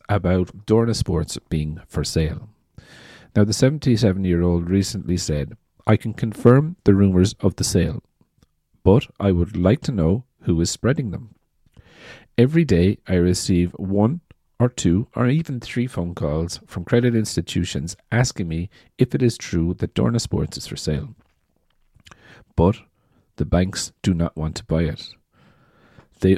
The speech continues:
only offer themselves as intermediaries to the sale of Dorna.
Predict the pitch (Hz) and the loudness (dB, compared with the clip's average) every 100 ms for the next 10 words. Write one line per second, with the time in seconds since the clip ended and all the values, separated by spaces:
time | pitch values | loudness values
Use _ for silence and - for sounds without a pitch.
0 | - 101 110 120 - 104 95 82 87 - | 4 2 4 2 0 -2 0 -2 -2 -4
1 | 71 73 80 - _ 87 - 107 - 85 | -2 -2 -4 -10 _ -4 -2 -6 -4 -4
2 | 82 85 80 78 80 - _ _ _ _ | -4 -4 -4 -4 -6 -12 _ _ _ _
3 | - - - - 92 80 82 - - - | -14 -8 -8 0 2 2 0 -6 -14 -8
4 | - 82 82 | -6 -6 -6